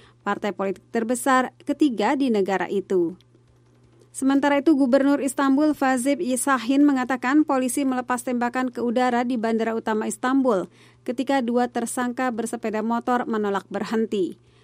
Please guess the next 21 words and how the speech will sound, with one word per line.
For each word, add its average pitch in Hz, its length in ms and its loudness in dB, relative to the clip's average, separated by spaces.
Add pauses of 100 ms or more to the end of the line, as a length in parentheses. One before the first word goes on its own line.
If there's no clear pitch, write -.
(200)
Dalam 208 240 -2
akun 226 240 -4
Twitter 269 400 -2
Minggu 233 320 0
pagi, 226 560 -2
Sahin 214 320 -4
mengatakan 240 640 -2
dua 202 240 -4
tersangka 226 640 -2
di 196 80 0
Bandara 190 400 0
Internasional 202 640 -2
Ataturk 254 720 -2
ditahan. 214 640 -4 (400)
Mereka 208 240 -2
tidak 202 240 -4
membawa 196 320 2
senjata 214 560 -2
atau 208 160 -4
bahan 190 320 -2
peledak. 185 480 -4